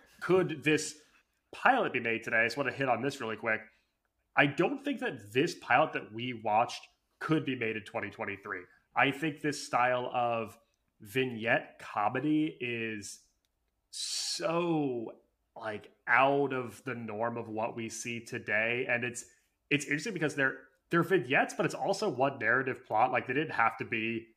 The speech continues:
vignettes whatsoever. The title cards really just made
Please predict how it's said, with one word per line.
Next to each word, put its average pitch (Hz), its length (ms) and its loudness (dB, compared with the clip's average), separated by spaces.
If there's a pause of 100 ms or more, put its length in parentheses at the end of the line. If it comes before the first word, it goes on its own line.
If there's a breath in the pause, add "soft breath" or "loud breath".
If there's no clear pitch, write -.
(160)
vignettes 113 500 0
whatsoever. 123 600 0
The 117 80 -6
title 123 340 2
cards 156 360 0
really 123 240 0
just 131 200 -8
made 120 140 2